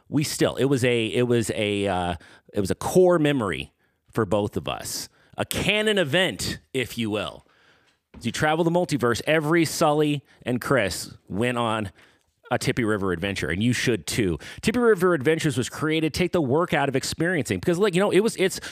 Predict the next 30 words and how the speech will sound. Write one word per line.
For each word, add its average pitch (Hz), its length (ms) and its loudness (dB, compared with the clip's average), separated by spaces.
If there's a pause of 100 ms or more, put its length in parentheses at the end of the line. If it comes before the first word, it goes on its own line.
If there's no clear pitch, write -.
(160)
it's 175 240 -2
tough 202 320 0
work 196 420 -2 (240)
going 131 260 2
down 113 260 0
that 95 180 -2
river. 80 280 -4 (280)
E-, 202 260 0
you 143 100 -2
know, 104 200 -2
at 123 160 0
our 180 180 2
level, 90 320 0
it 82 80 -2
was 85 140 -4
tough 92 240 -4
work. 80 220 -4
So, 120 280 2 (380)
but 131 120 2
they 240 140 4
made 226 220 2
it 156 100 2
easier 160 380 0
for 90 220 -2
us, - 220 -6
right? 127 160 0
They 123 120 0
cut 196 260 0
the 185 80 2
brush. 101 420 0